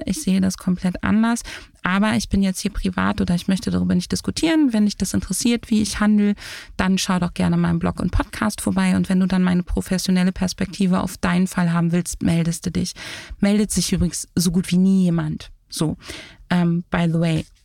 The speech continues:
Aber, ähm, in dem Fall habe ich dann nochmal versucht, zwei, drei Sätze zu erklären, bin damit sang- und klanglos gescheitert, weil man das einfach nicht verstehen konnte. Und das hat ganz, ganz viel mit unserem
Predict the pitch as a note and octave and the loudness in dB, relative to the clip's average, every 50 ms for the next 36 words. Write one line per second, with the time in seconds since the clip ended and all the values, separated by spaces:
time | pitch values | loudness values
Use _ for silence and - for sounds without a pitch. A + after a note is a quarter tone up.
0 | _ - - _ - F3+ F#3+ G3+ A#3 C4 C#4+ E4+ - - - - - - _ _ | _ -20 -20 _ -6 -2 -2 0 2 2 0 0 -4 -8 -20 -20 -20 -20 _ _
1 | _ _ _ - - G3+ G3+ G3+ G3 G3 G3 F#3+ A3 - _ - - G3+ G3 A#3 | _ _ _ -2 0 2 2 4 4 4 2 2 0 -4 _ -2 -2 0 2 2
2 | B3+ C4 - B3+ A3+ A3+ A3+ A3+ A3+ C4 - _ _ _ _ - - - G#3 G#3 | 2 2 0 0 0 0 2 0 0 -2 -4 _ _ _ _ -14 -6 -2 -2 0
3 | G3 G#3+ G3+ - - F#3+ F#3+ F#3+ F#3 - F#3+ F#3 - G3+ F#3 G#3 A3 A3+ - - | 0 0 -2 0 0 0 0 0 0 0 -2 0 0 -2 0 0 -2 -2 -4 -4
4 | - F#3+ F#3 F3+ F3+ F3+ F3+ F#3 F#3+ F3+ - - F3 - - - - - - B3 | -2 0 0 2 2 2 2 2 0 0 -2 -4 -6 -2 -4 -4 -4 0 0 2
5 | B3+ C4 C4 C4 C4 G3 G3+ G3 F#3+ G3 F#3+ G3 G3 F#3+ - - F3+ F#3 F#3+ F3+ | 2 4 2 2 2 0 0 2 2 4 4 2 2 0 0 0 0 2 2 0
6 | F3+ - - F#3+ F#3 F#3+ F#3 F3+ F3+ - - - F3+ - - A3 B3 C4+ - F4+ | 0 0 0 0 2 4 4 2 2 0 -2 -4 -4 -2 0 0 0 0 -2 -2
7 | F#4+ - - - - - - - - - - - - - G3 F#3+ F#3+ G3+ G3+ F#3+ | -4 -4 -8 -14 -16 -20 -20 -20 -20 -18 -18 -18 -6 -2 0 2 4 4 2 2
8 | F#3 - - - F#3+ G3+ - A#3+ A3 - G#3 G#3 - - - - - - F#3+ - | 0 -2 -2 0 0 0 0 -2 0 2 0 0 0 -2 -6 -8 -4 -4 -4 -2
9 | - G3+ G3+ G#3+ G3+ F#3 F#3 - - - F#3 F#3 E3+ - - F3 E3+ F3 - - | 0 2 2 4 2 2 0 -4 -4 0 0 0 0 0 0 -2 -2 -2 -4 -6
10 | _ - - F3+ F3+ F#3+ - - A#3+ - - _ _ - - A#3 A#3+ C4 C#4 - | _ -4 -2 0 0 0 -2 -2 -4 -4 -6 _ _ -6 -2 0 2 2 2 2
11 | - A#3 A3+ A3+ A3+ - - - A#3+ A#3+ A#3 A#3 A3 G#3+ G#3 G3+ - - G3 G3 | 0 2 2 2 0 0 0 0 2 4 4 4 4 2 2 0 -4 -2 0 2
12 | G3 G3 F#3 F#3+ F#3 F3+ F#3 F#3+ | 2 2 2 2 2 2 0 0